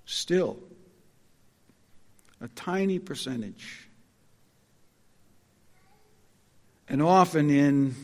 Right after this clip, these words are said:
and under government regimes and cultural perspectives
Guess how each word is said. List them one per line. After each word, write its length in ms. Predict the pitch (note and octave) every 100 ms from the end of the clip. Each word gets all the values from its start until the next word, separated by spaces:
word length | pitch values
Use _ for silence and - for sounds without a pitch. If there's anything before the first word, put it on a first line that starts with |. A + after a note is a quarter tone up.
| - - - _ _ _ -
and 140 | C3
under 540 | D3 F3 D3+ A#2+ A#2 - - - - _ _ _ _ _ _ - _ - - _ _ _ _ -
government 520 | D3 D3 D3 D3+ C#3+
regimes 760 | B2+ A2+ A#2 C#3 C#3+ C#3+ C3 -
and 280 | A2 G#2 G#2
cultural 540 | D3 C#3+ C3 C#3+ C3
perspectives 1040 | A2+ C3 - D#3 C3+ C3+ A#2+ G#2 - -